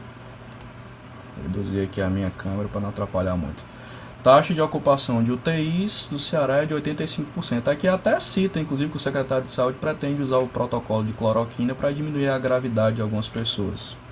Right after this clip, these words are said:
Como eu falei, são experiências pontuais, experiências clínicas específicas, mas que não formam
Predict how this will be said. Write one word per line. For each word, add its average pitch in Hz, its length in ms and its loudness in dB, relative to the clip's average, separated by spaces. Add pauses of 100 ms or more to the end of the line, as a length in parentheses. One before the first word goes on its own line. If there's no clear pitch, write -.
(100)
Como 110 200 2
eu 107 40 0
falei, 143 460 2 (360)
são - 200 -2
experiências 160 1000 0
pontuais, 175 960 4 (320)
experiências 127 640 0
clínicas 123 480 0
específicas, 139 800 0
mas 151 180 -2
que - 100 -6
não 151 140 0
formam 143 520 2